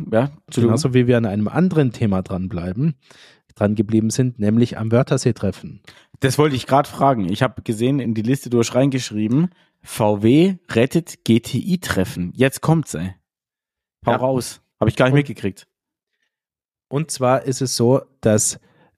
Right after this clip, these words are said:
Speaker 2: ähm, für das Jahr zwanzig vierundzwanzig könnte es sein, dass die G-T-I-Community sich wieder trifft,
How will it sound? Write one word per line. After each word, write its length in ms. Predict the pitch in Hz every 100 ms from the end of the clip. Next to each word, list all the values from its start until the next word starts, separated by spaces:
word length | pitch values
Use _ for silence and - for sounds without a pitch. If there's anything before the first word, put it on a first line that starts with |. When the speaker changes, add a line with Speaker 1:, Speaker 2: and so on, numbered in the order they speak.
| _
Speaker 2:
ähm, 560 | 110 110 107 110 107 - - _
für 120 | -
das 160 | 113 110
Jahr 220 | 107 110
zwanzig 420 | - 113 110 110
vierundzwanzig 1040 | - 139 143 135 120 123 131 - 156 147 - - - _ -
könnte 380 | 123 143 - 120
es 240 | 120 -
sein, 460 | 107 101 117 143 135 - _
dass 260 | 110 - 127 -
die 120 | - 110
G-T-I-Community 1080 | 113 - 104 120 120 110 120 117 123 117 -
sich 400 | - 110 - - _
wieder 300 | 110 98 85
trifft, 480 | - 170 - -